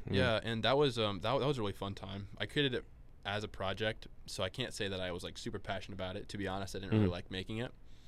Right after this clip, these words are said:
Speaker 2: but whenever I had the finished product, I was like, "This is pretty cool," you know? Um, the reason I haven't really, like, mass produced it is 'cause I was told there was a spelling error.
Speaker 1: I've never found it.
Speaker 2: But
Speaker 1: I've read
Speaker 2: I
Speaker 1: through the
Speaker 2: haven't
Speaker 1: whole
Speaker 2: found
Speaker 1: book and
Speaker 2: it.
Speaker 1: I've never
Speaker 2: My
Speaker 1: seen
Speaker 2: mom
Speaker 1: it.
Speaker 2: hasn't found it, and she's a, she's a grammar Nazi, so I don't really know.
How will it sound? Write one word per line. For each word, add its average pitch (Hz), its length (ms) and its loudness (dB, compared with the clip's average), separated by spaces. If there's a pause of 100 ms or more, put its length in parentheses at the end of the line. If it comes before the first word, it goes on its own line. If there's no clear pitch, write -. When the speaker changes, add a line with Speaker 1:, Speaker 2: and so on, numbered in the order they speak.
(160)
Speaker 2:
but 92 160 2
whenever 104 240 2
I 95 60 4
had 98 220 2
the 95 60 -4
finished 92 300 -6
product, 87 320 -4
I 90 40 -8
was - 80 -10
like, 82 120 -10
"This 92 120 -8
is 87 60 -6
pretty 95 200 -8
cool," 143 300 -2
you 95 100 -4
know? 92 160 -2 (560)
Um, 90 340 0 (340)
the 117 80 -2
reason 135 220 2
I 110 60 4
haven't 110 240 2
really, 101 160 -2
like, 92 180 0
mass 90 240 -2
produced 90 320 -4
it 82 60 -4
is 90 100 -6
'cause - 260 -6 (140)
I 95 120 0
was 104 140 -2
told 95 320 0
there 104 120 4
was 107 120 0
a 101 40 -2
spelling 104 400 0
error. 151 160 2
Speaker 1:
I've 120 160 12
never 113 240 10
found 104 260 6
it. - 100 0
Speaker 2:
But 110 120 12
Speaker 1:
I've 101 80 12
read 120 120 12
Speaker 2:
I - 20 6
Speaker 1:
through 113 100 12
the 107 80 10
Speaker 2:
haven't 98 60 4
Speaker 1:
whole 131 120 10
Speaker 2:
found 101 100 10
Speaker 1:
book 104 120 10
and 104 80 10
Speaker 2:
it. - 20 10
Speaker 1:
I've 104 60 6
never 107 200 6
Speaker 2:
My 98 80 6
Speaker 1:
seen 104 100 8
Speaker 2:
mom - 20 6
Speaker 1:
it. 101 40 6
Speaker 2:
hasn't 107 240 -2
found 92 260 2
it, 92 60 0
and 92 80 -6
she's 92 220 -6
a, 87 280 -2 (120)
she's 98 200 -6
a 92 40 -4
grammar 95 280 0
Nazi, 90 400 -2
so 90 280 -2
I 98 80 6
don't 127 100 12
really 123 160 8
know. 92 320 4